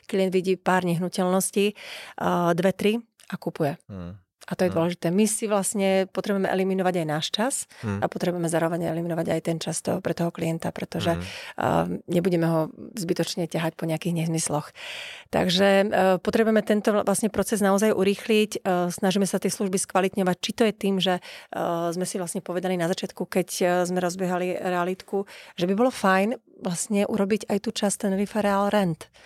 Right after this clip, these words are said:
Speaker 1: Pretože väčšina klientov našich kupuje na biznis, to znamená, že si kúpi byt a už hneď v ten dia-, deň, ako ho kúpili,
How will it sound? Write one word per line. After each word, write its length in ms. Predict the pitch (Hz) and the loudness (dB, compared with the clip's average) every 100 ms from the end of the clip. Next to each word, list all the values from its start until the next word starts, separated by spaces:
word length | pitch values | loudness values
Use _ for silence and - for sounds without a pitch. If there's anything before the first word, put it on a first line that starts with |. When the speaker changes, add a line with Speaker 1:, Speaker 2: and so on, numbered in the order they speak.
| - - | -12 -6
Speaker 1:
Pretože 340 | 185 185 180 | -2 2 2
väčšina 300 | 185 - 196 | 2 0 -2
klientov 340 | - 208 196 202 | 0 -2 -2 -2
našich 320 | 196 214 - | -2 -2 -6
kupuje 480 | 185 - 190 175 - - - - 202 | -8 -2 0 0 -2 -12 -20 -14 -2
na 240 | 175 151 | 2 2
biznis, 540 | 131 165 165 180 262 - | 2 -2 0 -2 -2 -6
to 80 | |
znamená, 400 | 185 170 170 170 | -4 -2 0 -2
že 140 | 170 175 | -2 -4
si 100 | 202 | -6
kúpi 240 | - - | -8 -6
byt 320 | 180 254 - - | -4 -4 -6 -6
a 100 | 185 | -4
už 240 | 190 - | -4 -4
hneď 240 | - 277 - | 0 0 0
v 80 | - | -2
ten 220 | 226 254 | 0 2
dia-, 280 | 233 190 208 | 2 0 0
deň, 540 | - 180 220 240 185 190 | -2 0 2 4 2 2
ako 60 | |
ho 100 | 185 | -2
kúpili, 640 | - - - 190 185 233 | -2 -8 -4 0 2 0